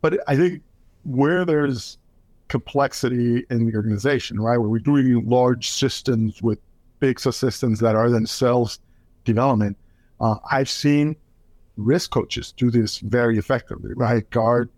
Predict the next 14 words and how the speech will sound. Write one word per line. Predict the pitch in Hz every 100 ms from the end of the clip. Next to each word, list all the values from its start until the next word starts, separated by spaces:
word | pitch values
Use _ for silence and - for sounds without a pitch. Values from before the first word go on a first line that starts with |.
| -
for | 120 117
the | 110 110 104 104 _ _ -
making | 139 127 131 127 - 123
sure | - - 123 120 117
we | 110
have | 110 107
a | -
consistent | - 113 - - 117 - 120 104
approach | - - 113 117 127 113
of | 110 -
risk | 104 -
management | 110 113 113 117 107
across | - 113 98
different | - 123 - 123 117